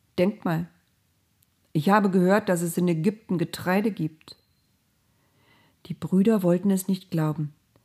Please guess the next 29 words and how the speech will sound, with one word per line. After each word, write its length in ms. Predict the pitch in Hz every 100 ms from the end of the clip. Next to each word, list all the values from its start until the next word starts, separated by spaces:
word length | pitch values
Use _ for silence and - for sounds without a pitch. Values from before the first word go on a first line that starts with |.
| _ _ - -
„Das 160 | 165
kann 280 | 220 214 214
gar 180 | 196 180
nicht 240 | 175 170
sein“, 540 | - 175 165 170 160 151
begann 320 | 180 170 160
Judah 400 | 160 160 165 160
und 240 | 156 165
er 140 | - 165
klang 320 | - 185 180
ein 240 | 165 160
wenig 340 | 190 214 214 -
besserwisserisch. 840 | 175 170 156 151 147 - 143 - _ - - 214
„In 180 | 233 233
Ägypten 460 | 196 254 262 302
ist 180 | 269 -
die 100 | 247
Trockenheit 540 | - 220 240 226 214
genauso 580 | 220 208 196 240 302 294
schlimm 320 | 262 247 220
wie 60 | 196
bei 160 | 185 185
uns. 440 | 226 277 - -
Eigentlich 500 | 202 302 302 208 202
müsste 300 | 220 220 214
es 100 | 208
noch 160 | 214 208
schlimmer 380 | 233 262 208
sein, 340 | 175 180 214